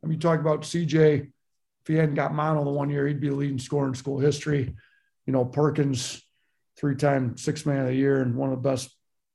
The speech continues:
players to ever play at Buffalo. Like, they, I mean, those, those guys are a core, core group of those guys. I think when you bring them back together and they, they show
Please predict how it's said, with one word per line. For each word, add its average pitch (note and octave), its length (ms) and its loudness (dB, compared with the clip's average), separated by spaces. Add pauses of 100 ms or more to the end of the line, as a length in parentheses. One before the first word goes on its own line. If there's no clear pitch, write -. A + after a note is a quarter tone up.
players C3 300 -2
to C#3 60 2
ever C3+ 160 0
play C#3 300 0
at C3 180 -4 (280)
Buffalo. C3+ 460 -2
Like, C3+ 220 -2
they, D3 140 0
I C#3+ 80 -2
mean, D3 140 0
those, D3+ 260 0 (720)
those - 80 -20
guys D#3 240 2
are C3+ 140 -2
a B2+ 40 -6
core, D3 560 2 (460)
core D3 240 0
group D#3 260 2
of D3 80 -2
those C3 220 -4
guys. E3+ 420 4
I C3+ 100 0
think D#3+ 220 -2
when D#3 140 -2
you D3 80 -2
bring E3 220 0
them D3 120 0
back D3+ 220 2
together D#3 460 0
and C#3+ 140 -2
they, D#3 120 -2
they D3 260 -2
show F3+ 720 4